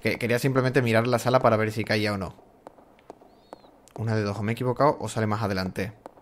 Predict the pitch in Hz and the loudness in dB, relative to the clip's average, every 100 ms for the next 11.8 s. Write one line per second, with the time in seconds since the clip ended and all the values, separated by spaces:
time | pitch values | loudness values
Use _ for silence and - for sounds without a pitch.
0 | _ _ - - - _ - - - - | _ _ -20 -20 -20 _ -20 -20 -14 -6
1 | 90 78 67 - - - - - - 127 | -4 -4 -8 -18 -20 -20 -20 -16 -12 -6
2 | 117 107 117 104 113 - - - - - | -6 -4 -4 -4 -8 -14 -20 -20 -20 -20
3 | - - - - 101 - - 135 151 139 | -20 -20 -14 -6 -6 -6 -8 -2 0 2
4 | 143 143 135 127 120 123 131 113 98 98 | 2 2 2 0 0 0 0 -2 -2 -4
5 | 87 - - - - - - - - _ | -4 -8 -14 -20 -20 -20 -20 -20 -20 _
6 | _ - - - _ - - - _ _ | _ -20 -20 -20 _ -20 -20 -20 _ _
7 | _ _ _ _ _ _ _ _ _ _ | _ _ _ _ _ _ _ _ _ _
8 | _ _ _ _ _ _ _ _ _ _ | _ _ _ _ _ _ _ _ _ _
9 | _ _ - 117 131 135 120 110 110 117 | _ _ -10 -4 0 0 0 2 2 2
10 | 104 95 98 107 120 123 120 113 117 113 | 0 -2 -4 -4 -4 -2 -2 -2 -4 -2
11 | 107 143 170 - 95 104 90 131 | -2 -2 -4 -4 -4 -6 -6 -8